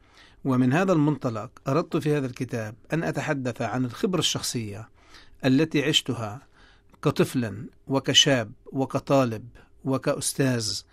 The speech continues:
آه، فلسطيني مسيحي، وما هو دوري في هذا الصراع وفي هذا الألم.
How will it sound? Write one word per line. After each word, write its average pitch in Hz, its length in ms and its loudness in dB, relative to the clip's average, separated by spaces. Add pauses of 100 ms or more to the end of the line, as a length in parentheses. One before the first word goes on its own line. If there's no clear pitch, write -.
(440)
آه، 135 300 -4
فلسطيني 131 1000 2
مسيحي، 123 800 -2 (380)
وما 143 300 8
هو 135 280 4
دوري 127 640 4 (400)
في 131 280 6
هذا 139 280 4
الصراع 135 760 0
وفي 131 300 0
هذا 123 240 -2
الألم. 120 380 -4